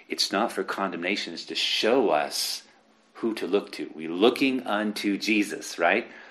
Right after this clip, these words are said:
Our big brother, our God, our Savior. So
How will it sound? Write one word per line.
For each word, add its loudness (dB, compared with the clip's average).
Our 2
big 2
brother, 6
our 4
God, 2
our 4
Savior. 4
So 4